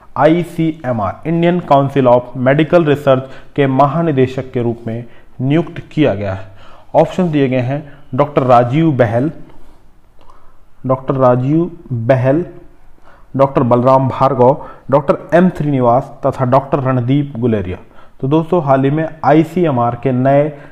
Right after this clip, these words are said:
डायरेक्टर जनरल महानिदेशक के रूप में नियुक्त किया गया है डॉक्टर राजीव बहल को और इन्होंने स्थान ले लिया है डॉक्टर बलराम भार्गव। इसके पूर्व डॉक्टर बलराम भार्गव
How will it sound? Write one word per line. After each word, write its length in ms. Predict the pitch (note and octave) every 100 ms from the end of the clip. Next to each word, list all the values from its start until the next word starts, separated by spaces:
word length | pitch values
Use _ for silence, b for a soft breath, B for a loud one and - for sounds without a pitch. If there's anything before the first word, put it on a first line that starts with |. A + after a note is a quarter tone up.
| -
डायरेक्टर 480 | A#2 A#2+ C#3+ D3 F3
जनरल 360 | C3 C3 B2 F2+ - - - - - -
महानिदेशक 680 | A#2+ C3+ D#3 C#3 D#3 D3+ F3+
के 100 | C#3+
रूप 140 | C3 C3
में 120 | B2+
नियुक्त 260 | C3+ D3
किया 180 | - C#3
गया 180 | A#2 A#2+
है 220 | A#2 B2+ - B B -
डॉक्टर 320 | C3 D3 E3+
राजीव 500 | D3 B2+ B2 A#2+ D3+ D#3
बहल 340 | B2+ A2+ A2 F#2+
को 200 | - - B B -
और 220 | A#2 A#2+
इन्होंने 340 | C#3 E3+ D#3+
स्थान 280 | C#3 - C#3+
ले 100 | C#3
लिया 220 | B2 B2
है 120 | A#2+ C3
डॉक्टर 340 | B2 C#3+ -
बलराम 380 | A#2 A2 G#2+ G#2+
भार्गव। 600 | G#2 F#2+ - - - -
इसके 180 | A2 -
पूर्व 320 | C#3+ D#3 E3 D#3
डॉक्टर 320 | A2+ A2 B2+
बलराम 380 | A#2 A#2 C3+ D3
भार्गव 440 | C3+ C#3+ C#3+ D3+